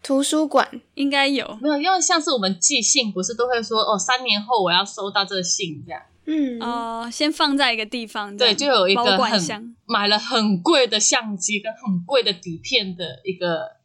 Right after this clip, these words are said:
Speaker 3: 店，然后就帮你拍，拍完之后你可以储存在这边，什么时-，就一个保险箱，你什么时候就可以过来这边跟以前的你聊天。
Speaker 2: 为什么我一直想到那种精子卵子银行啊，存在那边？
Speaker 1: 冻卵。
Speaker 3: 它就有点像那种感觉吧。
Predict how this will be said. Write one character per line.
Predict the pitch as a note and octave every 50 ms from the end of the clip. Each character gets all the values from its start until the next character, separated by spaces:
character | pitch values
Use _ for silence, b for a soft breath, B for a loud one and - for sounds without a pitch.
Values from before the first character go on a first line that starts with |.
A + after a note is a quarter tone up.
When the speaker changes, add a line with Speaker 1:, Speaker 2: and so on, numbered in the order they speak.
| _ _
Speaker 3:
店， | - C4 A3+ F3 D#3+ - F3+
然 | E3+ F3+
后 | G3
就 | G3 A3 A3+
帮 | G#3 G#3+ G#3 G#3+
你 | G3+ E3+ F3 -
拍， | - F#3+ F3 F3 F3+
拍 | F3 G3 G3 F#3+
完 | F3+ E3 F3
之 | F3 F3+
后 | F#3+ - -
你 | G3+ G#3
可 | F#3+ A3+
以 | A3+ G#3
储 | - - - - F#3
存 | F3 F3+ G3 F#3+
在 | G#3 A3
这 | G#3 A3+ G#3+
边， | G3+ G#3 G3 G3 G3
什 | - F#3+
么 | F3 F3
时-， | F3 - - - _ _ _ -
就 | C#4+ C4+ B3
一 | G3+ A3+
个 | G3 G#3 G#3
保 | F#3+ - - - F#3 F#3 G#3+
险 | - - G#3 D#3+ E3
箱， | E3+ - A3 G3+ G3+ G#3
你 | G3+
什 | F3+ G3+
么 | F#3 F3+
时 | F3 F3+ G#3+
候 | G3+
就 | G3+ A3+
可 | - A3+
以 | G3 - - -
过 | - A3 G3+
来 | F#3+ F#3 E3+ E3+ E3+
这 | E3+ - G3
边 | G3+ G3 F#3+ F#3+ G3+ G3+ - _ _ -
跟 | - A#3+ B3 B3+ B3+ -
以 | A3 F#3+
前 | F3 - G#3 F#3+
的 | F#3+ G3+
你 | G3 F#3+ F3+ E3
聊 | D3 D3+ D3 D3+ F3
天。 | C3+ - - F#3+ E3+ D#3+ E3+ E3+ F3+ - _ _ _
Speaker 2:
为 | - F#4+ G4
什 | G4 A4+
么 | D#4 D4
我 | C#4+ D4
一 | D#4
直 | E4+ G4+
想 | - - C4+ C4 C4
到 | D4 D#4+ D#4
那 | D4+ D#4+
种 | D#4 C#4 C#4
精 | - - D4 D4 D#4
子 | D4+ - C4 A#3+
卵 | G#3+ A3 G#3 A3 D4
子 | C#4 B3 A#3 G#3+
银 | - G#3 - - B3
行 | A3 - - - -
啊， | - A3+
存 | - - C4 A#3 A3+
在 | A#3 C4+ C4+
那 | C#4
边？ | C4 C4+
Speaker 1:
冻 | B3+ E4 C#4+ C4 C#4 B3+ A#3+
卵。 | A#3+ A#3+ A#3+ C4 -
Speaker 3:
它 | - D#4+
就 | F4+ F#4+
有 | F#4 D4
点 | B3+ B3 G3 F3+ F#3+
像 | - - C#4 A#3 A3
那 | G#3+ A3
种 | G#3+ F#3+ F3+
感 | E3+ D#3+ E3
觉 | - - G3+
吧。 | F#3+